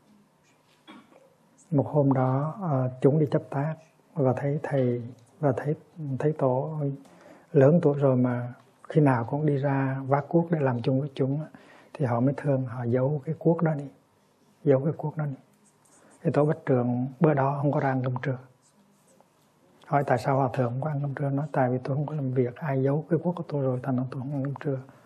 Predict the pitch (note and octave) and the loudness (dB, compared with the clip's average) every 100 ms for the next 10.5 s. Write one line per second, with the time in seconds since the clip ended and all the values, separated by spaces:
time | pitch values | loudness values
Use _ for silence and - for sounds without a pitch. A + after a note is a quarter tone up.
0 | - _ _ _ _ - F#3 D3 C3 B2+ | -20 _ _ _ _ -6 0 2 4 2
1 | D3 E3+ D3 C3+ - _ _ _ _ _ | -2 -4 -4 -8 -14 _ _ _ _ _
2 | _ _ _ _ _ _ G#3+ _ _ _ | _ _ _ _ _ _ -20 _ _ _
3 | _ _ _ _ _ _ - - D3 D3 | _ _ _ _ _ _ -10 0 2 6
4 | C#3+ C3 B2 C3 C3+ A#2 D#3 D3 D3 D3 | 6 8 6 6 4 2 2 2 0 -6
5 | - _ _ _ _ _ _ _ _ _ | -16 _ _ _ _ _ _ _ _ _
6 | _ _ _ _ _ _ _ _ _ _ | _ _ _ _ _ _ _ _ _ _
7 | _ _ _ _ _ _ _ _ _ - | _ _ _ _ _ _ _ _ _ -20
8 | _ _ _ _ _ _ - - C#3 B2+ | _ _ _ _ _ _ -20 -2 2 2
9 | C3 B2+ B2+ B2 B2+ B2 C3 D3 D3 C3 | 2 0 -2 -4 -6 -6 -4 -4 -2 -2
10 | B2 C3+ C3+ B2+ | 0 -2 -2 -4